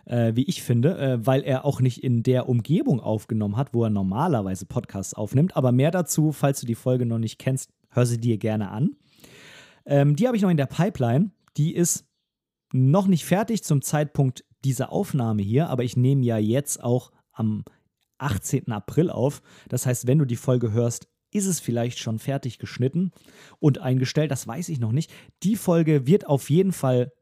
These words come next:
noch kommen, irgendwann in den nächsten Wochen. Ich will aber, wie gesagt, immer so ein bisschen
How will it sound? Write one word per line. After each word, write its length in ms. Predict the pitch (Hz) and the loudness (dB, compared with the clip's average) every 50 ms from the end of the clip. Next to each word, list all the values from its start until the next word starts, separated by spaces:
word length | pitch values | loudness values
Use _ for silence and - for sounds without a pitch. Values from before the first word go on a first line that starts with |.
| _ _ _ | _ _ _
noch 340 | - 123 123 123 - - - | -2 0 0 0 -2 -6 -14
kommen, 340 | - - 151 185 220 214 | 0 0 2 2 2 -2
irgendwann 340 | - 131 180 185 185 185 175 | -2 -2 0 2 2 2 2
in 120 | 170 156 165 | 2 2 2
den 140 | 160 151 | 2 2
nächsten 420 | 147 151 160 - - - - 135 110 | 2 0 0 -2 -4 -4 -4 -2 -2
Wochen. 320 | 135 143 - 202 208 208 - - - - _ | -2 -4 -2 -2 -2 -2 -2 -4 -12 -10 _
Ich 180 | - 156 - 123 | -4 -4 0 2
will 160 | 123 - 202 | 2 2 2
aber, 320 | - - 147 147 139 131 120 | 2 0 2 2 2 0 0
wie 160 | 143 202 196 | -2 -2 0
gesagt, 460 | 156 156 127 131 123 131 139 - - | 0 -2 0 0 0 -2 -2 -4 -2
immer 180 | - 143 135 127 | 0 0 0 2
so 80 | 135 | 0
ein 80 | 127 117 | 0 0
bisschen 320 | - 147 - - 123 127 | 0 -2 -2 -2 -4 -4